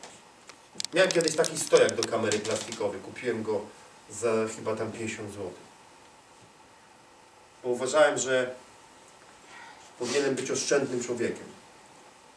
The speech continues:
O, miałem taką mentalność. Posłuchajcie, jaką mentalność miałem. Powiem wam coś o mojej religii. Każdy ma swoją religię. Ja miałem swoją religię.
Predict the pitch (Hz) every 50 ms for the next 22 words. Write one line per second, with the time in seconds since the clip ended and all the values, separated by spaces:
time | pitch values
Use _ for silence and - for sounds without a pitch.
0 | - - - - - - - - - - - - - - - - - - - 135
1 | 143 160 165 147 - 151 151 147 147 143 135 131 131 131 127 123 123 127 117 -
2 | - - - - - - 127 123 127 120 - - - 101 - 104 101 98 - 101
3 | 98 - - - - - - - - - - - 127 123 - - 110 104 - -
4 | - - 113 107 110 110 107 107 101 101 101 101 98 98 - - - - - -
5 | - - - - - - - - - - - - 151 - 143 143 139 139 139 -
6 | - 143 131 123 123 123 120 113 - - - - - 110 113 117 120 117 117 110
7 | - - 95 95 95 92 90 85 98 98